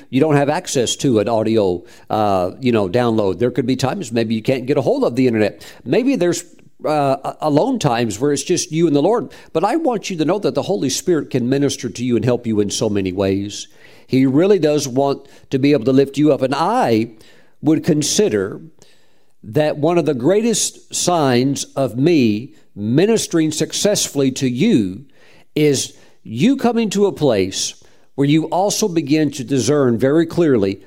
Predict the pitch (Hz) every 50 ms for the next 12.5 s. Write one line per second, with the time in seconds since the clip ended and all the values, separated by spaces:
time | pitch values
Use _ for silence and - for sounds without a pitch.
0 | - - 127 143 139 143 156 170 165 147 117 104 95 92 95 107 - - - -
1 | - - - 143 139 139 147 147 117 147 143 143 123 104 98 98 95 98 107 -
2 | - - - 127 131 117 135 117 131 147 143 120 123 117 - - - 147 123 98
3 | 80 - - - - - - - - 135 139 143 - - - 180 226 262 262 -
4 | 247 233 180 - 196 208 202 208 - 196 190 180 185 175 180 - 151 143 139 123
5 | 87 - - - - - - - - - - - - - 135 160 202 233 202 220
6 | 202 - - 170 165 147 - - 190 156 104 113 113 107 127 135 131 139 135 151
7 | 147 135 143 160 151 139 113 - - 127 120 120 127 120 104 101 110 147 143 131
8 | 120 110 101 104 110 151 - - - - - 101 104 104 156 185 180 165 156 147
9 | 143 131 123 120 120 - 156 160 156 - - - 113 107 104 104 - - - -
10 | - - 131 131 127 123 117 110 113 113 120 120 104 80 71 - - - - -
11 | 123 120 110 107 104 95 - - 120 110 98 78 67 - - - - - - -
12 | - - - 113 143 135 107 80 -